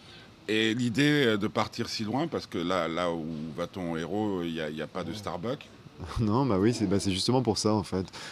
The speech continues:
Speaker 2: Et, et en deux mille douze, il y a très peu d'endroits sur la planète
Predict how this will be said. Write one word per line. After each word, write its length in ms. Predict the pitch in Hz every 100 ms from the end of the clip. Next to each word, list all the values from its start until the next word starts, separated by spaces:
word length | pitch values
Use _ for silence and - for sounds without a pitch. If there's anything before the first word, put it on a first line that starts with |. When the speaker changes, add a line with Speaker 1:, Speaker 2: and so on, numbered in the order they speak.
| - -
Speaker 2:
Et, 540 | 95 87 80 87 87
et 60 | 101
en 80 |
deux 120 | 98 113
mille 160 | 110
douze, 260 | 107 143 120
il 60 |
y 20 | 101
a 60 | - -
très 180 | - 156
peu 160 | 143
d'endroits 400 | 120 104 101 110
sur 160 | 107 87
la 80 | 87
planète 480 | 95 92 123 -